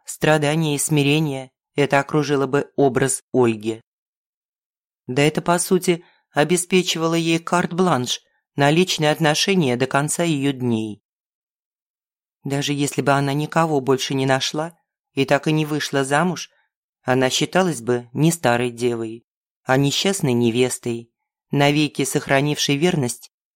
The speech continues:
погибшему жениху. Если же она допустила бы мезальянс и просто купила себе мужа, красивого мальчика,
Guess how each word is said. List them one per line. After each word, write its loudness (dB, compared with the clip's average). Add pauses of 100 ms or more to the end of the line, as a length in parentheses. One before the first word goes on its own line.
погибшему -2
жениху. -4 (1160)
Если -2
же -2
она -2
допустила 0
бы 0
мезальянс -2 (380)
и -4
просто -2
купила 0
себе -2
мужа, -4 (400)
красивого 0
мальчика, -2